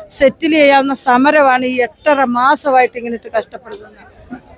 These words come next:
വെയിൽ വരുമ്പോഴത്തേക്കാണ് ഞങ്ങളുടെയൊക്കെ സ്കിൻ ഇങ്ങനെ പൊള്ളി കുട-, അങ്ങ് വീർത്ത് വന്നിട്ടുണ്ട്.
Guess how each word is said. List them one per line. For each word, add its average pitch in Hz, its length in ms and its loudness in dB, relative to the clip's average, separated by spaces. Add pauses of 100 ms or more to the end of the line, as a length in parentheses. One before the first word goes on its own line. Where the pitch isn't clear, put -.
വെയിൽ 269 280 4
വരുമ്പോഴത്തേക്കാണ് 294 680 0
ഞങ്ങളുടെയൊക്കെ 269 460 -6
സ്കിൻ 285 480 0
ഇങ്ങനെ 294 220 2
പൊള്ളി 269 440 0
കുട-, 247 460 -4 (320)
അങ്ങ് 262 240 -4 (420)
വീർത്ത് 320 340 2
വന്നിട്ടുണ്ട്. 214 500 -2